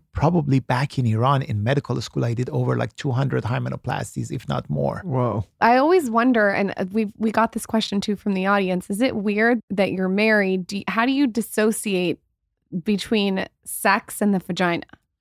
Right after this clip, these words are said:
Speaker 3: Like, working on the vagina. Do you know what I mean?
Speaker 1: Of course. Listen,
Speaker 3: How do you keep it sexy?
Speaker 1: any gynecologist you ask,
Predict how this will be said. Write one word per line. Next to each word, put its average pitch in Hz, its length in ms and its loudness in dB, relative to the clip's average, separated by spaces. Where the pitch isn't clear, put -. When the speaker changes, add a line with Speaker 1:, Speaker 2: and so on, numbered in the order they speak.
Speaker 3:
Like, 208 200 4
working 226 380 2
on 160 160 0
the 123 60 -8
vagina. - 420 -4
Do 214 100 0
you 247 60 6
know 262 80 6
what 269 140 4
I 233 60 2
mean? 233 360 2
Speaker 1:
Of - 180 -2
course. 190 440 6
Listen, 185 400 2
Speaker 3:
How 285 120 4
do 311 60 6
you 311 80 8
keep 311 220 2
it 269 100 -2
sexy? - 500 -2
Speaker 1:
any 175 200 6
gynecologist 151 880 4
you 151 80 0
ask, 131 500 0